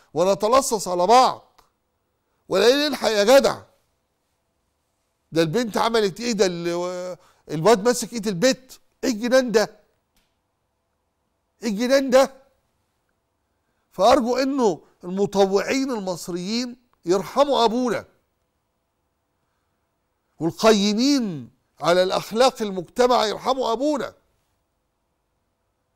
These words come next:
ده لا دي أخلاق، ده زيف،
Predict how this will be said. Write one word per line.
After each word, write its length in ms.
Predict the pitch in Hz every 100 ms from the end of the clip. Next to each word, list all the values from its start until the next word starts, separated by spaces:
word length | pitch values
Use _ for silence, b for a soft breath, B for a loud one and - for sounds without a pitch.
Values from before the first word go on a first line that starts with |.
| _ _ _ _ _ _ _ _ -
ده 180 | 151 190
لا 120 | 196
دي 220 | 208 262
أخلاق، 300 | 196 226 277
ده 200 | 208 202
زيف، 720 | 185 269 285 165 - - _